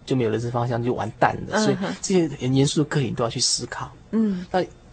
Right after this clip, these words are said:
Speaker 1: 刚刚讲的田地啦，哈，
Speaker 2: 嗯哼。
Speaker 1: 钱财，
Speaker 2: 嗯哼。
Speaker 1: 工作哈，
Speaker 2: 嗯哼。
Speaker 1: 哦，就是那种安全，那种成就感。那还有我刚才谈到的爱情，有时候会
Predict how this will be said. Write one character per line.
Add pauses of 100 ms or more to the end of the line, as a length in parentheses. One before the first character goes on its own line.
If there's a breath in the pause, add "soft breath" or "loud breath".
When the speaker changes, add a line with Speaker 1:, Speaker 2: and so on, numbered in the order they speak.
(160)
Speaker 1:
刚
刚
讲
的
田
地
啦，
哈，
Speaker 2:
嗯
哼。
Speaker 1:
钱
财，
Speaker 2:
嗯
哼。
Speaker 1:
工
作
哈，
Speaker 2:
嗯
哼。 (100)
Speaker 1:
哦，
就
是 (140)
那
种
安
全，
那
种
成
就
感。 (400 loud breath)
那
还
有
我
刚
才
谈
到
的
爱
情， (120)
有
时
候
会